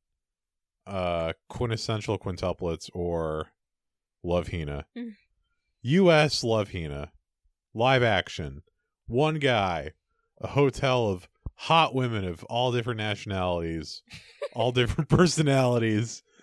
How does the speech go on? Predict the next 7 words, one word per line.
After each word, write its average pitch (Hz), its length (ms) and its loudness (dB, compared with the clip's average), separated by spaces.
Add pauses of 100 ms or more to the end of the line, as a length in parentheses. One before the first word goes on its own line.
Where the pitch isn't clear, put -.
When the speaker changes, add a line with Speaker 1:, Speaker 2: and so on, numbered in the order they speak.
(360)
Speaker 1:
uh, 101 220 0
vying 120 560 2
for 104 320 0
his, 98 360 0
uh, 90 500 0 (1400)
his 101 220 -4
love. 80 500 0